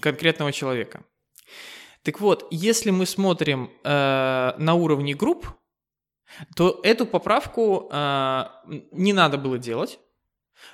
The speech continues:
потому что если мы берем тысячу человек и проводим зефирный тест, э, и там сто человек прошли его лучше всех, мы можем сказать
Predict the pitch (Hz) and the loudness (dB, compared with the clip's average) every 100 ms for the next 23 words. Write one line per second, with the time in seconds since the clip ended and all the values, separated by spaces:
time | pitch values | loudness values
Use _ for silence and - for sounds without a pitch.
0 | _ 151 147 151 160 - - 147 143 135 | _ -4 -2 0 0 -2 0 2 4 2
1 | 156 170 175 175 160 156 160 160 147 131 | 0 -2 0 0 0 2 2 2 0 -4
2 | - 196 170 156 - 143 127 113 117 - | -6 -4 -4 -4 -2 0 0 -2 -8 -14
3 | _ _ _ _ _ _ - 160 156 151 | _ _ _ _ _ _ -4 -2 -2 -2
4 | 147 139 135 147 151 165 151 143 123 131 | -2 -4 0 2 2 2 0 -4 -4 -8
5 | 139 151 143 131 113 113 - _ _ _ | -8 -6 -6 -4 -6 -8 -14 _ _ _
6 | _ - - - - - 139 131 127 120 | _ -20 -20 -20 -18 -4 0 2 2 0
7 | - 151 135 131 131 202 - 151 131 143 | -4 -4 -2 -2 0 0 2 2 2 0
8 | - - - 143 - 156 139 135 - - | -4 -14 -8 -4 0 0 0 -4 -6 -6
9 | 127 190 - _ _ _ _ 170 214 220 | -6 -6 -10 _ _ _ _ 2 4 4
10 | 185 165 165 135 120 - | 4 0 -2 -2 -4 -6